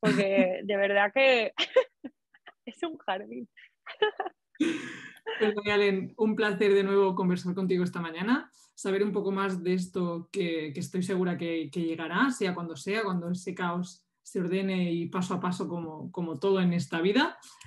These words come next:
Speaker 2: Y nosotros estaremos deseando escuchar las nuevas canciones, nueva música y esto que, que nos estás preparando y que ya me decías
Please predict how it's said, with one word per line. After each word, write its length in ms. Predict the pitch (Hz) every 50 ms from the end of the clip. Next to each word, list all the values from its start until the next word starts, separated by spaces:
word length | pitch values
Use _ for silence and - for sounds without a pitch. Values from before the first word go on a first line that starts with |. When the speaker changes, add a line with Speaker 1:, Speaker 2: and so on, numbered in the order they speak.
| - - _ _
Speaker 2:
Y 400 | - 220 208 196 190 185 185 180
nosotros 320 | 175 185 180 180 196 208
estaremos 360 | 214 190 - 196 196 202 196 196
deseando 460 | 190 170 180 180 214 254 269 254 208
escuchar 760 | 190 180 - - - 180 - - 190 185 185 180 180 170 - - 202
las 260 | 196 190 175 170 180
nuevas 300 | 185 180 180 190 185 -
canciones, 540 | - 185 180 175 - 196 196 208 208 190 185
nueva 240 | 180 180 180 180
música 600 | 180 185 185 180 - 233 220 220 247 240 240 233 208
y 120 | 185 175
esto 260 | 170 - - 190 185
que, 640 | 180 - 170 165 160 156 160 - 170 170 185 185 180 -
que 80 | - 180
nos 160 | 170 156 160
estás 300 | 160 143 - 185 180 -
preparando 500 | - 185 180 190 185 196 220 240 285 294
y 120 | 262 185
que 320 | - 175 165 156 156 165 160
ya 120 | 165 165
me 120 | 165 170
decías 540 | 170 165 - - 185 190 208 175 - - _